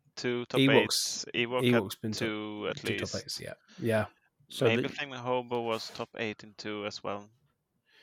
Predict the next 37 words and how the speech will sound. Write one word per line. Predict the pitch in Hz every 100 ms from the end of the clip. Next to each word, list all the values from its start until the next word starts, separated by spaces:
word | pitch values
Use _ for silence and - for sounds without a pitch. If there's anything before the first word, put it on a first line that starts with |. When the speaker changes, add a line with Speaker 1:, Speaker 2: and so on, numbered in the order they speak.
| - -
Speaker 1:
Not | 123 - -
Speaker 2:
Yeah. | 110 104
Speaker 1:
sure. | 110 - - - _ _ -
Speaker 3:
So |
Speaker 2:
So | - 117
Speaker 3:
that's | 104 135
Speaker 2:
you've | 156
got |
Speaker 3:
really | 139 147
Speaker 2:
a |
lot | 156
of | 135 -
good, | 127
strong | - 123 117
players | 123 120 -
coming | 104 101
through | 104 92
there | 95 92
as | 107
well. | 92 90 - _ _ _ _ _ _
Speaker 3:
Yeah. | 135 - - -
Speaker 2:
And | - - 110
Speaker 3:
Peop- | 117
Speaker 2:
showing. | - 101 101 107 - _ _
Speaker 3:
people | - 117 104 101
with, | 101 101 95
uh, | 98 104 - _ _
in | 120 101
these | 107 104
really | 107 104
strong | - - 110 101
fields | 92 107 101 98 - -
that | 95 -
keep | - 104 - - _ _ _ _ _ _ -
performing | 113 - 113 101 95 92 95
really | 98 95
well | 101 98 92 -